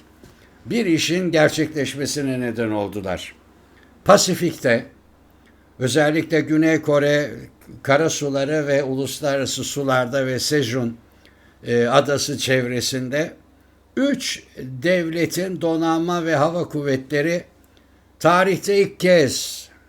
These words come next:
ilk kez birlikte tatbikat yaptılar. Tarihte ilk.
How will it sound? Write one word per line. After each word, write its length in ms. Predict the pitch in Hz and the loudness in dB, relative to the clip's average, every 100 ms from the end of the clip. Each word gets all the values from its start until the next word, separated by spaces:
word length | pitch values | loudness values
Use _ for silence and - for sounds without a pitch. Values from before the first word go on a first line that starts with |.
| _ _ _ _ | _ _ _ _
ilk 340 | 165 190 - | -2 -2 -6
kez 600 | 165 196 175 117 - - - _ _ _ | 2 4 4 2 -10 -16 -20 _ _ _
birlikte 800 | 113 165 165 180 - - 190 135 - - _ _ _ _ | -2 0 0 -2 -4 2 2 2 -6 -20 _ _ _ _
tatbikat 600 | - 160 156 160 156 131 - | 2 2 2 -2 -2 -4 -4
yaptılar. 540 | 104 - 107 104 98 | -8 -8 -6 -6 -4
Tarihte 540 | 139 147 147 123 165 | -2 0 0 -4 -6
ilk. 340 | 151 156 131 | 0 0 0